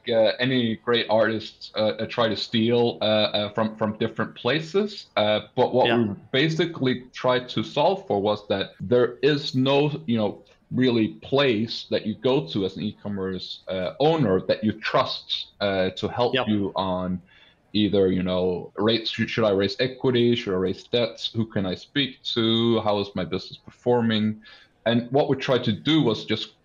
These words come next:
Speaker 1: create this financial companion that, that, you know, one thing is we're building a great product, but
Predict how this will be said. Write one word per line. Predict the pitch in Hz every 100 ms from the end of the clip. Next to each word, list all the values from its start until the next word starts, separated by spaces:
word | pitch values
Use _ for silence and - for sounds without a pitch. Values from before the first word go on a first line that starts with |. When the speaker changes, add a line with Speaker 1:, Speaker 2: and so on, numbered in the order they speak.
| - -
Speaker 1:
create | - 120 123 117
this | 107
financial | - 104 107 98
companion | 90 98 85 110 113 107 92 90 80
that, | 92 85 - -
that, | 98 - -
you | 101
know, | 95 92 - -
one | 117 147
thing | 156 120 104
is | 101 - 104
we're | 95
building | 104 101 98 92
a |
great | 87 98 78 -
product, | 127 131 98 - -
but | 95